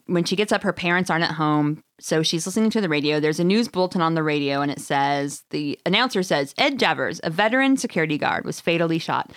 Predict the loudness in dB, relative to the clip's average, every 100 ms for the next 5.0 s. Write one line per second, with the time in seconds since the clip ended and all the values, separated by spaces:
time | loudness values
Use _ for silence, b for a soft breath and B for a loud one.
0 | B B B -6 0 0 2 0 0 2
1 | 2 2 0 0 2 2 2 0 0 0
2 | 0 2 2 2 4 2 0 0 0 0
3 | 0 -2 -2 -8 -4 -6 -6 -14 B B
4 | -2 0 2 2 0 0 -2 0 0